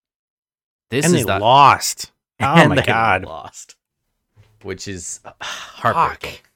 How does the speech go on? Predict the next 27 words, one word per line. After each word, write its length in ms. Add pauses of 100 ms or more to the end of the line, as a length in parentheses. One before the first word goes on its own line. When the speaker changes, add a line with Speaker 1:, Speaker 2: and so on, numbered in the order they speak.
(140)
Speaker 1:
I 160
can 160
only 220
imagine. 500 (1000)
So, 640 (840)
it, 240
it, 160
obviously, 520
if 100
you 80
just 240
look 120
at 120
last 300
week, 200
George 280
Kittle 260
is, 100
like, 260
a 140 (240)
number 340
one 300
tight 260
end 200
in 100
the 80
league. 220